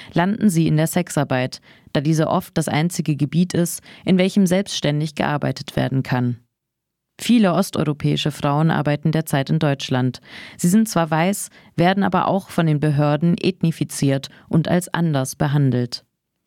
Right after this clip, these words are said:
Die Gesetzgebung zu Sexarbeit bezieht sich auf weibliche Sexarbeit und SexarbeiterInnen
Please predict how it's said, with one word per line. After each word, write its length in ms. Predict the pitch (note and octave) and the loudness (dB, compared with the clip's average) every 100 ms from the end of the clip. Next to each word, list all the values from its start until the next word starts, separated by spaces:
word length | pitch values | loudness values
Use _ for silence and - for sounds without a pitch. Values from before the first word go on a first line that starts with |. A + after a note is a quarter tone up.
| _ _ - | _ _ -4
Die 60 | F3 | 0
Gesetzgebung 680 | F#3+ A3 - - F#3+ F3+ | 0 0 -2 0 2 2
zu 120 | - D#3+ | 0 -2
Sexarbeit 640 | F3 F3+ E3+ D3+ D3+ D#3 - - | -2 0 -2 2 0 -2 -18 -8
bezieht 300 | - F3+ A3 | -6 -2 0
sich 180 | G#3+ G3 | 0 0
auf 100 | F3 | 0
weibliche 440 | D#3+ F#3+ - D#3+ D3+ | 0 -2 -2 -4 -2
Sexarbeit 680 | D3+ C#3+ D3 C3+ C3+ C3+ - | -2 -2 -2 0 -2 -2 -2
und 100 | D#3+ | -2
SexarbeiterInnen 960 | - D3 D#3+ C#3+ D3 D#3 - D#3+ F#3 | 0 -2 -2 0 0 0 2 4 2